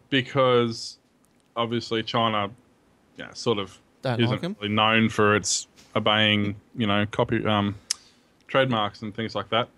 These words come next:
Speaker 2: Yeah.
Speaker 1: Um, so there's a lot of, uh, there's a lot of rip-offs out there.
Speaker 2: Samsung can't
Speaker 1: Uh,
Speaker 2: complain. Can't they? They, they're not known for obeying trademarks either, are they? <laughs> Like,
Speaker 1: Except
Speaker 2: just
Speaker 1: the ones that
Speaker 2: go and
Speaker 1: they
Speaker 2: ask
Speaker 1: used
Speaker 2: Apple.
Speaker 1: and, and
Speaker 2: Yeah.
Speaker 1: Apple ripped off, yeah.
Speaker 2: <laughs>
Speaker 1: Um,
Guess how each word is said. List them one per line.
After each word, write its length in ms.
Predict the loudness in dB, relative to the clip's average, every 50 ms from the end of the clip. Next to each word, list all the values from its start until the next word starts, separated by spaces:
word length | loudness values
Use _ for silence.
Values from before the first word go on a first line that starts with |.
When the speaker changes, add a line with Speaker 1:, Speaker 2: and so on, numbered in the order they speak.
| _ -6
Speaker 2:
Yeah. 220 | 0 0 2 2 0 0 0
Speaker 1:
Um, 220 | 0 0 0 -2 -4
so 240 | -4 0 0 2 2
there's 180 | 2 0 -2
a 40 | -2 -4
lot 300 | -2 0 2 2 4 4
of, 260 | 4 2 0 -6 -16 _ _ _ _ _ -6
uh, 120 | -4 -4
there's 180 | -4 -4 -4 -6
a 40 | -6
lot 260 | -4 0 0 2 2
of 200 | 0 -2 -2 -4
rip-offs 400 | -6 -4 -2 0 -2 0 0 0
out 180 | 0 0 0 0
there. 260 | 0 0 0 0 -4 -8 -10
Speaker 2:
Samsung 440 | -4 -2 0 0 0 0 -2 -2 -2 0 0
can't 180 | 0 0 0 0
Speaker 1:
Uh, 20 |
Speaker 2:
complain. 400 | -2 -4 -6 -2 -2 0 0 -2 -4 _ _ _ _ _ _ _ _ _ _ _ _ _ _ _ _ _ _ -14 -6
Can't 180 | -2 0 0 2
they? 80 | 0 2
They, 180 | 2 2 2
they're 160 | 4 4 4
not 160 | 4 2 0 2
known 260 | 2 2 2 2 0
for 260 | 2 2 4 4 2 0 _ _ -20 -20 _ -4
obeying 340 | -4 0 2 2 2 2 -2
trademarks 560 | -2 -2 0 0 0 0 -2 -4 -4 -4 -4
either, 240 | -6 -4 -4 -4 -2
are 80 | -2 -2
they? 200 | -2 -2 -4 -6 -10 _ _ -18 -16 -10 -4 -2
<laughs> 320 | 0 0 0 2 2 4
Like, 220 | 4 4 4 2 0 0
Speaker 1:
Except 140 | -2 -2 0
Speaker 2:
just 140 | 0 2 2
Speaker 1:
the 60 | 4
ones 280 | 2 2 2 2 0
that 160 | 0 0 0 2
Speaker 2:
go 140 | 4 4
and 80 | 4 4
Speaker 1:
they 20 | 4
Speaker 2:
ask 100 | 2 2
Speaker 1:
used 100 | 2 2
Speaker 2:
Apple. 260 | 2 2 2 0 -2 -2
Speaker 1:
and, 200 | -2 -4 -6 -10 _ _ _
and 160 | -4 -4 -2 0
Speaker 2:
Yeah. 60 | 0
Speaker 1:
Apple 200 | 0 0 -2 -4 -4 -4
ripped 180 | -4 -6 -4
off, 260 | -2 -2 -4 -4 -4 -6
yeah. 200 | -4 -4 -4 -4 -6 _ _ _ -12 -12
Speaker 2:
<laughs> 280 | -10 -10 -16 _ -4
Speaker 1:
Um, 480 | -2 0 2 2 2 2 0 -2 -4